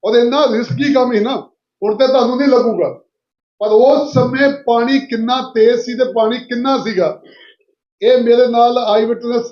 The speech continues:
ਆ, ਏ ਡੀ ਸੀ ਸਾਹਿਬ ਬੈਠੇ ਆ, ਗੁਪਤਾ ਸਾਹਿਬ, ਜਾਂ ਐਸ ਡੀ ਐਮ ਆਈ ਨਾਲਾ ਬੈਠਾ, ਸਾਕਸ਼ੀ ਤਾਂ ਇਸ ਵੇਲੇ ਵਿੱਚ ਨਹੀਂ, ਮਨਜਿੰਦਰ ਵੀ ਬਦਲ ਗਿਆ। ਪਤਾ ਨਹੀਂ ਲੱਗਦਾ ਕਿ ਸ਼ਾਮ ਨੂੰ ਘਰ ਵਾਪਸ ਜਾਵਾਂਗੇ ਕਿ ਨਹੀਂ ਜਾਵਾਂਗੇ, ਇੰਨਾ ਰਿਸਕ ਵਾਲਾ ਕੰਮ ਸੀਗਾ।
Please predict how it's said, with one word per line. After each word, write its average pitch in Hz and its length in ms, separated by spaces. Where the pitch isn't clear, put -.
ਆ, 208 160
ਏ 220 180
ਡੀ 220 100
ਸੀ 220 160
ਸਾਹਿਬ 220 440
ਬੈਠੇ 214 340
ਆ, 208 60
ਗੁਪਤਾ 185 320
ਸਾਹਿਬ, 147 320
ਜਾਂ 202 240
ਐਸ 214 140
ਡੀ 185 140
ਐਮ 233 100
ਆਈ 233 60
ਨਾਲਾ 220 300
ਬੈਠਾ, 190 500
ਸਾਕਸ਼ੀ 208 380
ਤਾਂ 220 160
ਇਸ 214 120
ਵੇਲੇ 214 180
ਵਿੱਚ 208 180
ਨਹੀਂ, 214 140
ਮਨਜਿੰਦਰ 202 400
ਵੀ 208 60
ਬਦਲ 180 260
ਗਿਆ। 185 280
ਪਤਾ 262 200
ਨਹੀਂ 302 140
ਲੱਗਦਾ 269 340
ਕਿ 277 60
ਸ਼ਾਮ 254 220
ਨੂੰ 262 100
ਘਰ 254 160
ਵਾਪਸ 233 300
ਜਾਵਾਂਗੇ 240 340
ਕਿ 220 100
ਨਹੀਂ 202 140
ਜਾਵਾਂਗੇ, 185 340
ਇੰਨਾ 196 220
ਰਿਸਕ 185 280
ਵਾਲਾ 175 180
ਕੰਮ 139 260
ਸੀਗਾ। 131 340